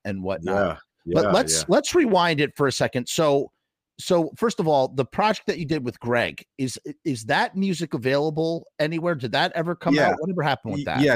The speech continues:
Speaker 2: D-, Dwayne put out some of that music, Dwayne Peters, uh, it, you know, D P and the Great Unwashed.
Speaker 1: Mm-hmm.
Speaker 2: It's out there. I'm not on the album.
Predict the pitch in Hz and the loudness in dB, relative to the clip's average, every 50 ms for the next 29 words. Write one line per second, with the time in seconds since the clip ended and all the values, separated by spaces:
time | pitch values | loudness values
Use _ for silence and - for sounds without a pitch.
0 | 113 - 131 127 - 110 - 135 151 151 170 190 196 190 - 190 180 165 165 151 | 2 -2 -6 -10 -8 -4 -2 0 0 2 2 0 -2 0 0 0 2 2 2 2
1 | 151 139 - - - 127 131 135 120 120 120 110 104 110 107 107 101 92 107 101 | 0 0 -2 -2 -2 0 0 0 0 0 0 0 0 -2 -2 -2 -2 0 -2 -2
2 | 98 - - - - 101 98 95 98 104 95 95 90 - - 92 92 90 90 87 | -2 -4 -8 -6 -2 -2 -2 -2 -2 0 0 0 0 -2 -2 -2 0 2 2 2
3 | 90 90 90 90 90 87 87 87 92 98 - - - - 92 98 - - 113 101 | 2 2 2 2 2 0 -2 -2 -6 -10 -16 -14 -14 -14 -14 -14 -14 -10 -8 -6
4 | 90 87 80 104 110 101 - 110 107 101 101 90 95 95 95 92 87 90 90 87 | -6 -6 -6 -6 -6 -4 -4 -4 -4 -4 -2 -2 -2 -2 -2 -2 -2 -2 -2 0
5 | 87 87 85 - - - - 156 143 131 143 147 156 - - 120 120 123 - 123 | 0 -2 -2 -6 -10 -12 -8 -6 -4 -4 -4 -6 -8 -6 -4 -4 -4 -2 0 0
6 | 117 123 123 - 117 107 101 104 - - 104 110 123 151 160 160 160 156 151 139 | 0 0 -2 -2 -2 -2 -2 -2 -2 -2 -2 0 0 0 0 0 0 0 0 0
7 | 135 127 127 123 113 82 85 90 95 101 95 90 82 78 76 78 80 | 0 -2 -2 -4 -4 -4 -2 -4 -4 -4 -4 -6 -8 -10 -10 -12 -14